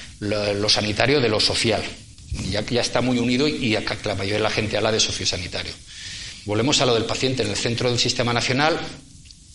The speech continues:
Y aquí voy a hablarles de dos aspectos que creo que son importantes: la humanización asistencial y la equidad y la igualdad en el acceso a la innovación.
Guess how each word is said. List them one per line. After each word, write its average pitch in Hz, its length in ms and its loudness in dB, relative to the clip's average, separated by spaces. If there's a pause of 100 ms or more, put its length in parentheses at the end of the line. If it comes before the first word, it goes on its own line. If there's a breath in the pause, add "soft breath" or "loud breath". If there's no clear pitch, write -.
(280)
Y 120 80 2
aquí 147 180 0
voy 196 120 2
a 185 40 4
hablarles 180 380 2
de 143 80 2
dos 151 180 0
aspectos 151 420 0
que 113 120 0
creo 131 100 0
que 127 80 0
son 123 120 2
importantes: 107 520 -2
la 117 80 2
humanización 110 540 0
asistencial 160 680 2 (540 loud breath)
y 117 80 4
la 110 100 4
equidad 117 380 2
y 156 40 4
la 139 80 4
igualdad 131 360 4
en 123 60 0
el 110 80 2
acceso 139 340 2
a 135 60 4
la 110 60 0
innovación. 101 440 0